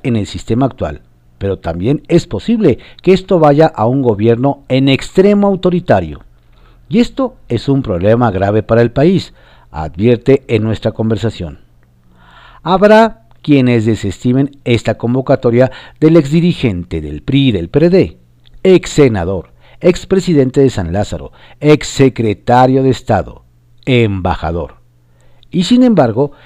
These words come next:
el coordinador de la bancada de Morena, Ignacio Mier Velasco, visitó esta semana a Muñoz Ledo para tratar de tranquilizarlo y ofrecerle la suplencia de una diputación. "No se vale que a través de sus esbirros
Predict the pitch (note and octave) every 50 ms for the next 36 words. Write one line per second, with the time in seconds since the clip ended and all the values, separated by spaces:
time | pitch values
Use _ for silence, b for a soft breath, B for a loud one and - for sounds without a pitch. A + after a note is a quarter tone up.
0 | b b b - A#2+ A#2+ A2 - - - G2 F#2 F2+ F#2 F#2+ F#2 A2+ B2 A2+ A2
1 | G2+ F2+ F2 E2 D#2+ D#2+ - - F2 F#2 G2 G#2 A#2+ B2+ D3 D#3+ E3+ C#3+ A2 E2+
2 | - - _ _ _ - C#3 A#2+ A2 - - G#2+ G#2+ A2 A2+ A#2 A2 F#2 - -
3 | - E2+ D#2+ D#2+ F2 G2 G2+ G#2 F#2+ F2+ D#2+ C#2+ D2+ F2+ G2+ G2+ - - - A#2+
4 | A#2 A#2 B B B B B B - F#3+ B3 A#3 - B3+ - - - D#3+ C3 A2+
5 | - - A2+ - - - C3+ C#3 C#3+ D3+ D#3+ E3 E3+ E3+ F3 F#3 F#3 E3+ F3 D#3
6 | D3 F3 F3 F3 B B B B B - F3+ F#3 F3+ F3+ F3+ F3 - F#3+ F#3 F#3
7 | - F#3 F3+ F#3 F3+ F3+ F3 F3 E3 D#3 - D#3+ D3+ D#3 C#3+ - - D#3 D#3 F3
8 | F#3 F3 F3+ D#3+ A2 F2+ - _ - A2 G#2 A#2 A#2 G2 - G#2 F#2+ - - G#2+
9 | G2+ F#2+ B2 C#3 D3+ C#3 - - A#2 G#2 - - G#2 G2 F2+ - - C3 A#2+ G#2+
10 | G#2 G2+ F2+ F2+ E2+ - E2 D2+ - D#2 D#2 - A2 A#2 G#2+ D#2 - - _ _
11 | _ _ _ _ _ _ _ _ _ b b b b b b b b b b b
12 | b b - A3+ B3+ C4 - C#4+ C4+ C4+ B3+ B3+ A#3 G3+ F3 E3 C#3+ C3 - B2
13 | A#2+ A#2+ C#3 D3+ D3+ C#3+ C#3 B2+ A2 - A#2 G#2 - G2 F#2 E2 A2 F#3 F3+ D#3
14 | - F3+ C#3 B2+ - - -